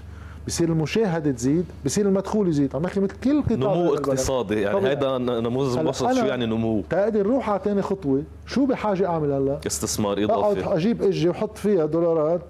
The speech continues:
Speaker 1: تا يومًا ما يوصل هذا المبلغ لا أقدر روح على تاني محل، بينما أنا ببلد طبيعي بقدر روح آخذ كارد مشي، يعني، كارد عشرة آلاف دولار.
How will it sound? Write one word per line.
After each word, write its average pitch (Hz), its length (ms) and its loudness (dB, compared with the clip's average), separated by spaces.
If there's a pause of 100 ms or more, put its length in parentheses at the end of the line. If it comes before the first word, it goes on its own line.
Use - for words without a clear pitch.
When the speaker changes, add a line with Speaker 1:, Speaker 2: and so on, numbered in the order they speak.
(380)
Speaker 1:
تا 180 80 2
يومًا 190 360 2
ما 160 180 0
يوصل 190 320 2
هذا 160 180 0
المبلغ 175 400 2
لا 185 120 4
أقدر 185 220 2
روح 196 200 0
على 156 120 -4
تاني 151 160 2
محل، 120 300 -2
بينما 180 400 0
أنا 156 160 0
ببلد 135 340 0
طبيعي 143 480 0 (320)
بقدر 196 240 2
روح 202 160 2
آخذ 190 180 -2 (100)
كارد 208 280 0
مشي، 247 340 2
يعني، 156 200 2
كارد 170 260 -2
عشرة 175 260 0
آلاف 185 160 2
دولار. 143 240 0